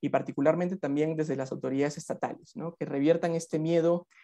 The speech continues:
irracional frente a la migración, ¿no? Y como también ha mencionado Gonzalo, ese es un proceso común a todas las sociedades, ¿no?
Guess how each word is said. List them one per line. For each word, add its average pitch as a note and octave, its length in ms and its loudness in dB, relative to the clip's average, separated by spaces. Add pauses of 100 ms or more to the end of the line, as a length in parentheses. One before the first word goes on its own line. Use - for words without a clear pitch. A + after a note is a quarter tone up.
(200)
irracional D3+ 840 2
frente E3+ 360 4
a D#3+ 40 6
la D3 100 0
migración, C3 580 -6
¿no? D#3 140 -4
Y E3 60 -6
como C3+ 220 -4
también C#3+ 240 -2
ha D#3+ 40 0
mencionado D3 480 0
Gonzalo, D3 640 0 (320)
ese F3 180 4
es - 80 0
un F#3 140 2
proceso F3+ 640 2
común F#3+ 380 6
a F#3 80 2
todas F3+ 160 6
las F#3 120 4
sociedades, F3 800 0
¿no? C#3+ 340 -4